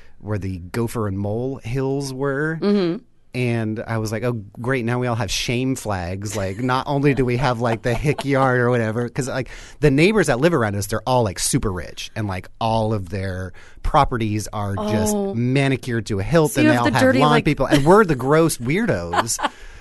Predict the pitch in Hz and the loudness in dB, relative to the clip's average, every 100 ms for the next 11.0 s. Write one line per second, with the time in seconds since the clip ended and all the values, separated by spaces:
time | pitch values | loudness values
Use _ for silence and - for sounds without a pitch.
0 | - - - 135 131 123 123 120 - 370 | -20 -20 -4 0 2 2 0 -2 -2 -2
1 | 370 311 - 320 - 277 254 240 - - | -2 -4 -4 -6 2 4 4 2 0 0
2 | 233 233 220 220 240 196 202 226 - 220 | 2 2 2 2 0 2 0 0 -2 -4
3 | 220 220 202 - 170 175 170 190 160 156 | 0 2 0 -2 0 4 6 8 8 6
4 | 165 165 156 - 151 156 156 143 120 131 | 6 4 2 0 0 0 2 0 0 0
5 | 151 165 156 - 170 170 - - 160 147 | 2 2 0 0 0 0 -4 -2 0 2
6 | 165 175 170 214 202 180 - 190 196 135 | 2 0 0 -2 -2 -4 0 0 2 0
7 | 120 104 - 147 156 170 147 123 - 135 | -2 -6 -6 -2 0 -2 -6 -6 -6 -4
8 | 131 - - 139 170 - 214 233 214 - | -4 -6 -8 -6 -6 -4 -4 -2 -6 -6
9 | 139 117 - - 226 131 62 82 90 110 | -6 -6 -6 -2 -2 -2 -6 -10 -8 -4
10 | 123 127 160 - 147 - 127 120 107 | -4 -2 -2 -2 -4 -4 -2 -2 -4